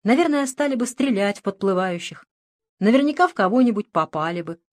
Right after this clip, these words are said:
И уж тогда даже представить страшно, чем бы дело кончилось. К счастью,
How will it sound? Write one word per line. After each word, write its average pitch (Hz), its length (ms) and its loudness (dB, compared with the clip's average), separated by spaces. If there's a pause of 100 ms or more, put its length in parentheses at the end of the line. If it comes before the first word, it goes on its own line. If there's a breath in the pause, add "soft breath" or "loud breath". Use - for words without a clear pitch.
(220)
И 196 100 2
уж 190 140 -2
тогда 190 340 0
даже 196 220 -2
представить 185 840 -2
страшно, 196 540 -2 (200)
чем 220 380 2
бы 262 100 0
дело 139 280 -6
кончилось. 135 640 -10 (1000)
К - 60 -10
счастью, 262 600 -2